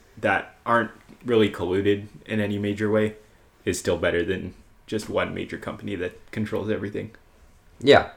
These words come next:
Speaker 2: that makes sense, and that, that is something that people do often cite too with, uh, when they're arguing for breaking up these companies, but this talking point can kinda go both ways, where it's like, yeah, it came back around and created, uh,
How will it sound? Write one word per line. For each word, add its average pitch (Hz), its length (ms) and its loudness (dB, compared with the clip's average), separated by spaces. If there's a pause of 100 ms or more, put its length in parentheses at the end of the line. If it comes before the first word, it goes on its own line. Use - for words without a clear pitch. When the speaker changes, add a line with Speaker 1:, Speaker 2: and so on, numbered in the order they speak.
Speaker 2:
that 131 140 4
makes 123 240 4
sense, 95 260 2
and 107 100 6
that, 110 220 6
that 110 220 4
is 107 180 2
something 101 380 2
that 92 180 0
people 95 300 0
do 90 240 4
often 85 280 2
cite 85 300 2
too 104 300 4
with, 87 360 2 (460)
uh, 90 180 4
when 98 180 2
they're 92 100 2
arguing 95 360 4
for 117 220 4
breaking 90 320 0
up 65 100 -2
these 82 180 -4
companies, 80 520 -2
but - 280 0 (360)
this - 260 4
talking 113 400 4
point 104 300 2
can 98 140 2
kinda 98 280 4
go 87 280 4
both 85 280 2
ways, 87 300 4
where 85 140 4
it's 80 160 0
like, 82 180 -2
yeah, 107 240 6 (220)
it 90 80 0
came 101 240 4
back 92 240 4
around 90 280 6
and 85 140 2
created, 87 540 2 (440)
uh, 76 340 -2